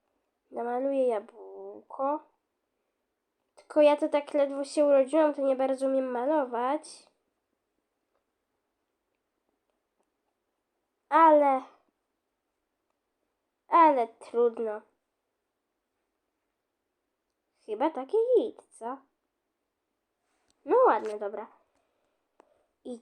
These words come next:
teraz, o patrzcie, mam tu jabłuszko. Niam, niam, niam.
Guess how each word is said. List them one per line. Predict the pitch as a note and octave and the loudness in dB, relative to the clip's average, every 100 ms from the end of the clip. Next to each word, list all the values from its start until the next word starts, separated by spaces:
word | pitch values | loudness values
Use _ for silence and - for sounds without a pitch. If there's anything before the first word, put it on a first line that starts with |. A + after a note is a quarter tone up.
| _ - | _ -4
teraz, | E4 E4+ E4 - - - | 0 0 -2 -8 -14 2
o | A4 | 4
patrzcie, | A#4 A#4 - - F4+ | 6 4 4 -4 0
mam | F#4 F#4 | 2 2
tu | G4 | 2
jabłuszko. | G#4 F#4+ D#4+ - C#4 C#4+ - _ _ _ _ _ _ _ _ _ _ | 2 0 -6 -6 -2 -2 -4 _ _ _ _ _ _ _ _ _ _
Niam, | C#4 C#4+ D4 | -8 -6 -6
niam, | C#4+ | -8
niam. | C#4+ | -8